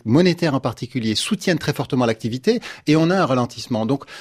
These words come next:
on est déjà, disons, si vous voulez, le pied sur le plancher au, en termes de politique économique et, euh, on a l'impression qu'il faudrait accélérer pour éviter,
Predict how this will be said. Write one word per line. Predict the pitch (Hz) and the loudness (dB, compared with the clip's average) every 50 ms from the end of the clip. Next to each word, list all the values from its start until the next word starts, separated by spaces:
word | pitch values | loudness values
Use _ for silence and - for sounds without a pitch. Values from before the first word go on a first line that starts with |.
| - - - | -18 -8 -2
on | - 143 151 | 2 4 4
est | 156 | 4
déjà, | 151 190 208 185 - 196 190 175 151 113 | 6 4 4 4 4 2 2 2 2 0
disons, | 113 120 127 117 135 135 127 123 | 0 -2 0 2 2 2 2 0
si | - - | -2 -4
vous | 120 117 | -2 0
voulez, | 120 120 127 127 127 | 2 4 4 4 4
le | 120 113 120 | 4 2 0
pied | - - - 170 | 0 0 -2 0
sur | - - 131 | 2 2 0
le | 110 | 0
plancher | - 127 127 120 - - 185 240 277 254 | 2 0 2 2 2 2 2 2 0 -2
au, | - 117 120 117 123 - | -4 -2 -2 -2 -2 -2
en | 113 113 | -4 -4
termes | - - 123 117 | -2 0 0 2
de | 113 | 2
politique | 110 - 160 147 - 160 151 | 2 0 0 0 0 0 -2
économique | 156 - - 147 160 180 220 262 254 - - | 0 2 2 2 4 6 6 4 4 2 0
et, | - 127 131 143 151 151 156 - | 0 2 4 4 4 2 2 0
euh, | 120 120 113 113 113 | -4 -4 -4 -4 -2
on | 113 | -2
a | 120 127 | 0 -2
l'impression | 127 - - 127 - 208 | -2 -2 -2 -2 -2 -4
qu'il | - - - | -6 -6 -6
faudrait | - - 139 127 151 | -2 0 2 2 4
accélérer | 151 135 - - 139 120 123 147 190 226 | 2 2 2 2 0 2 2 2 2 0
pour | 214 - 139 127 - - | 0 0 0 0 0 0
éviter, | - 131 110 123 123 123 156 165 196 220 | 0 -2 -2 -2 -4 0 0 0 0 0